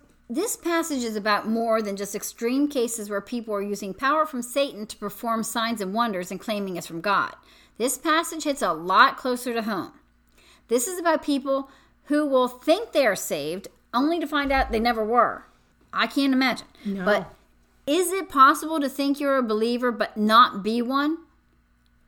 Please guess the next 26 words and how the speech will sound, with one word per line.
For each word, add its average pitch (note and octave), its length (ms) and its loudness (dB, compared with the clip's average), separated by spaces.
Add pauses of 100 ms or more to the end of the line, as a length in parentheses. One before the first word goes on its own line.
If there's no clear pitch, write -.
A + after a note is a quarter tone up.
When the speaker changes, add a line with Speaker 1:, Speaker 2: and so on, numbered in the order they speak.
(140)
Speaker 1:
Is D4+ 220 0
it E4+ 180 -4
possible C#4 540 2
to A#3+ 60 -2
go A#3 160 2
to A#3+ 80 -2
church A#3+ 320 -4
every A#3 280 0
week B3 300 -4
and F#3+ 160 -4
maybe A#3 280 -2
even G#3+ 420 -6
do A#3 240 -4
some G#3 240 -8
great G#3 400 -4
things B3 320 -2
in G3+ 140 -4
Jesus' A3+ 580 -6
name A3+ 500 -4 (380)
without G#3+ 560 0
Jesus A#3+ 500 -4
being A3+ 340 4
your D4+ 140 0
Lord D4+ 240 2
and D4+ 100 2
Savior? D#4 500 -4